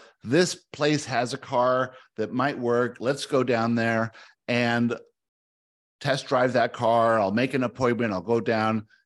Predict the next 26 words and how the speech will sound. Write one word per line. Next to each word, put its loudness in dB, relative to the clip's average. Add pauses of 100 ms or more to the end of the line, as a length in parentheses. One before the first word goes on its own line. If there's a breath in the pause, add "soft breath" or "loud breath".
You -12
get 2
all 4
the 2
way 0
down 0
to -8
the 0 (260)
car -2
dealer -2 (260 soft breath)
and 0 (160)
they 2
say, 0
"Oh, 2
someone 0
else 0
just -4
bought 0
it." -12 (920)
Manifestation -2
event. -6
Do -6
you 0
feel -2
negative -2
emotion? -4